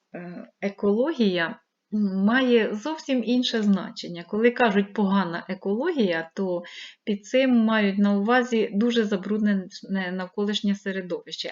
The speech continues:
Але це дуже некоректно і так зразу видно неосвіченого журналіста, наприклад.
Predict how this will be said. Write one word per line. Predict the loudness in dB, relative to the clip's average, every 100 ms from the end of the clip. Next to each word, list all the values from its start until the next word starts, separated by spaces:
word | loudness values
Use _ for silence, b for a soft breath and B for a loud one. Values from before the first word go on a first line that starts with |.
| -6
Але | -4 -2
це | -2
дуже | 0 0 0
некоректно | 0 -2 -2 0 0 -2 -4 -4 -6 B B -14 -2
і | 0 4 4 4
так | 2 2
зразу | 2 2 2 2 0 2 2 0 -4
видно | 2 6 6 6 4 4 2
неосвіченого | 2 2 -2 -2 -2 2 2 2 -2
журналіста, | -4 -4 -6 -6 -10 -12 -12
наприклад. | -12 -14 -16 -16 -20